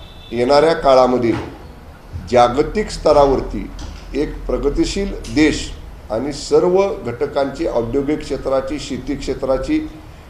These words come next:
या सगळ्याचीच प्रगती ही मागच्यापेक्षा कितीतरी पट अधिक वेगानं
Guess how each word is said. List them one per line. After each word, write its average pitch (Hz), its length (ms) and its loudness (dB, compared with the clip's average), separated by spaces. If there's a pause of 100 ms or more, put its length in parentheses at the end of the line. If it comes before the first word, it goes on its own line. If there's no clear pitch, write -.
(120)
या 156 120 6
सगळ्याचीच 160 800 4
प्रगती 156 720 0 (220)
ही 170 300 -8 (240)
मागच्यापेक्षा 143 800 -4
कितीतरी 170 560 -6
पट 208 300 4 (160)
अधिक 135 360 0
वेगानं 147 460 6